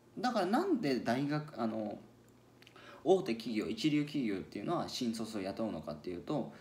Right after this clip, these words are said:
まだその価値観が形成されたいリフレッシュの新卒を育てた方が、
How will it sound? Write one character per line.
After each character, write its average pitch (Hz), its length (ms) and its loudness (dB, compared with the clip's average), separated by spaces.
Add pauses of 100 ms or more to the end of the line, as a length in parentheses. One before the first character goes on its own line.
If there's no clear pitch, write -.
(100)
ま 208 100 0
だ 165 100 0
そ 135 100 -2
の 117 140 2
価 117 160 -6
値 - 140 -8
観 220 160 0
が 123 60 -4
形 160 200 -2
成 160 120 -6
さ 160 120 -2
れ 151 80 -4
た 147 140 -2
い 107 80 0
リ 127 80 -2
フ 156 120 -4
レ 226 80 2
ッ 220 40 2
シ 220 180 -4
ュ - 20 -4
の 180 100 -2
新 185 240 -4
卒 180 260 -8
を - 20 -4
育 160 360 -2
て 165 80 -8
た 165 120 -2
方 208 300 0
が、 262 180 -4